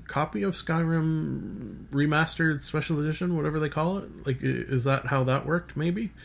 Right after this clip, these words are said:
'Cause I honestly don't remember buying it. And then I looked one day and it was just suddenly there. So, uh, that was kinda cool. I, I decided, "Hey, it's a sign. Why don't I revisit?"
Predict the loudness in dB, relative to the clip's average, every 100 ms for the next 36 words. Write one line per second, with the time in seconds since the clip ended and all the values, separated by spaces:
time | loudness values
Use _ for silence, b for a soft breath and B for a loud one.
0 | B -4 -2 2 2 2 0 -2 0 2
1 | 4 4 2 2 2 -2 0 2 4 6
2 | 6 6 4 0 0 0 -4 -4 -4 -4
3 | -4 0 2 2 0 0 2 2 -2 B
4 | B B B B -12 0 4 6 6 4
5 | 4 2 4 2 2 2 4 4 2 2
6 | 2 2 2 4 2 2 2 2 0 -4
7 | -2 0 2 2 2 2 2 2 0 0
8 | 2 2 2 2 2 2 2 -2 -6